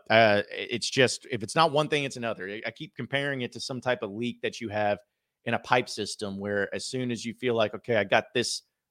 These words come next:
leak taken care of, or at least this leak is not a problem for me this time," another leak pops open and it ends up being a problem. So it's just all over the place and trying to figure this whole thing out. And I don't know. I'm, I'm encouraged by it. Arkansas went down there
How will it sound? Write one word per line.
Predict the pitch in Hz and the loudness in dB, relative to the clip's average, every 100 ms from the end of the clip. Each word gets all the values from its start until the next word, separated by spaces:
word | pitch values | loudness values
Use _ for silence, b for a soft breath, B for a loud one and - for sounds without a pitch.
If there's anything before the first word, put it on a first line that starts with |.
| - | -4
leak | 113 143 131 - | 4 4 2 -4
taken | - 131 120 | 0 0 0
care | 127 120 | 2 4
of, | 113 113 | 4 2
or | 113 | 0
at | |
least | 110 - | -2 -4
this | 127 - | -6 -2
leak | 123 135 | 0 0
is | 120 | 0
not | 117 110 | -2 -2
a | |
problem | - 151 151 120 | 4 6 6 2
for | - 117 107 | -2 -2 0
me | 104 101 _ _ _ | -2 -6 _ _ _
this | - 117 - | -2 -2 0
time," | 113 104 98 98 _ _ - | 0 0 -2 -6 _ _ -4
another | 120 123 117 | 0 2 4
leak | 113 - | 2 2
pops | 110 107 | 2 2
open | 120 110 104 | 2 0 -2
and | 101 | -6
it | 92 | -6
ends | 95 87 | -8 -8
up | 80 | -8
being | 92 87 | -8 -10
a | 80 | -10
problem. | - 76 - - - _ _ - | -6 -6 -8 -14 -20 _ _ -2
So | 127 | 4
it's | 123 127 | 6 6
just | 175 - | 4 10
all | 190 156 | 12 12
over | 151 139 | 12 8
the | |
place | 123 135 117 | 4 4 4
and | 120 | 2
trying | - 120 | -2 0
to | 104 | 0
figure | - 110 | -2 -2
this | 104 101 | -2 -4
whole | 110 | -6
thing | 92 98 92 | -6 -8 -4
out. | 90 85 80 - _ _ _ _ _ | -4 -4 -6 -14 _ _ _ _ _
And | - 107 107 107 101 - - _ _ _ _ B B B | 2 4 6 4 2 -6 -10 _ _ _ _ B B B
I | 208 | 2
don't | 151 | 4
know. | 107 | 4
I'm, | 104 147 | 6 6
I'm | 135 185 | 6 6
encouraged | 185 - 202 180 107 - | 4 4 4 4 2 0
by | 90 71 | 0 0
it. | - | 2
Arkansas | 110 120 135 156 | 2 2 4 4
went | 135 143 | 4 4
down | 131 135 175 | 4 4 4
there | 120 107 101 | 2 2 0